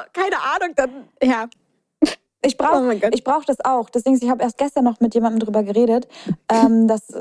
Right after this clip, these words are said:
Speaker 2: wenn ich in einer Beziehung bin oder so, will ich nicht der Mann in der Beziehung sein.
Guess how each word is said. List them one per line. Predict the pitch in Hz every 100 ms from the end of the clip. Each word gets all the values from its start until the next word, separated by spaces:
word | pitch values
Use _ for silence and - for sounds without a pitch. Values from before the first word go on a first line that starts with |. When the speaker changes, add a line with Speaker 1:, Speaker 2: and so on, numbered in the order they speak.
| -
Speaker 2:
wenn | 196 190 233
ich | 262 262
in | 240
einer | 220 208
Beziehung | 202 - 311 339
bin | 220 196
oder | 190
so, | 190 202
will | 233 240
ich | 226
nicht | 233 220 208
der |
Mann | 190 233
in | 277
der | 180
Beziehung | 175 180 - 185 190
sein. | 180 185 254